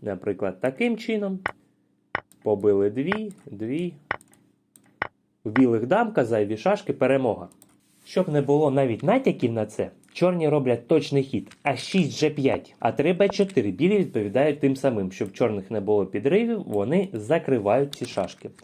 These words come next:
Аш вісім на Ж сім. Починається розвиток. Тут робити і поки що нічого, потрібно будувати опори. Ж один, Ф два. Пастковий хід. Не можна ні в якому разі нападати на, здається, незахищену шашки.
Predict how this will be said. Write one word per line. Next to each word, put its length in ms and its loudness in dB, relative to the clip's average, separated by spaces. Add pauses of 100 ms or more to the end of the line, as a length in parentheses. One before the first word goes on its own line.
(480)
Аш 240 -4
вісім 340 0
на 140 2
Ж 160 0
сім. 380 -6 (480)
Починається 640 2
розвиток. 520 -4
Тут 180 -4
робити 380 -2
і 60 -2
поки 260 -2
що 160 -6
нічого, 420 -2
потрібно 420 -4
будувати 680 -2
опори. 460 0 (800)
Ж 180 0
один, 400 2
Ф 140 -2
два. 320 -4 (1120)
Пастковий 600 0
хід. 320 -12 (360)
Не 180 0
можна 540 2
ні 160 2
в 20 0
якому 420 0
разі 280 2
нападати 540 0
на, 140 0
здається, 500 0
незахищену 760 0
шашки. 420 -10